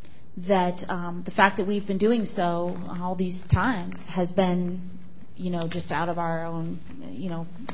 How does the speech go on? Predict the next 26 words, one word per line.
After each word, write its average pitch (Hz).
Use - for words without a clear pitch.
extra 185
public 180
noticing, 190
but 165
it's 175
not 190
required. -
The 202
only 226
thing 233
that's 226
required 202
is 196
the 202
compliance 196
with 185
the, 180
the 196
seventy-two 185
hours. -
Um, 170
so, 185
you 214
know, 190
it, 190
it 202